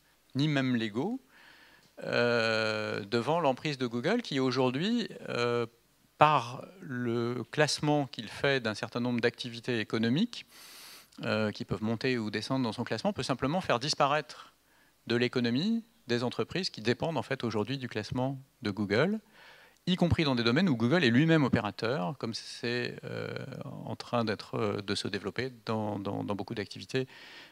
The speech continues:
euh, liées au déplacement ou au tourisme. Euh, do-, donc c'est une, c'est une situation qui est extrêmement, euh, extrêmement frappante. Alors, j'ai mis cette carte sur le marché chinois parce que,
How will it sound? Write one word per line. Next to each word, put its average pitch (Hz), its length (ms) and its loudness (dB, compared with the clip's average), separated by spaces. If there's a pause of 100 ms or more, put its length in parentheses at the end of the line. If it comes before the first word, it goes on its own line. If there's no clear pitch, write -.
(160)
euh, 110 500 0
liées 104 180 0
au 104 100 2
déplacement 110 460 -2
ou 113 80 -2
au 101 40 -2
tourisme. - 460 -8 (1500)
Euh, 117 540 2
do-, 135 160 0
donc 151 180 4
c'est - 160 2
une, 185 60 -2
c'est 185 200 2
une 190 80 0
situation 185 420 2
qui 170 120 -2
est - 140 0
extrêmement, 160 680 4
euh, 113 260 2
extrêmement 127 460 0
frappante. - 420 -6 (1500)
Alors, 156 260 8 (920)
j'ai 123 140 0
mis 233 100 6
cette 233 160 6
carte 247 180 6
sur 160 160 6
le 160 60 6
marché 160 240 4
chinois 165 320 2
parce - 180 0
que, 135 340 4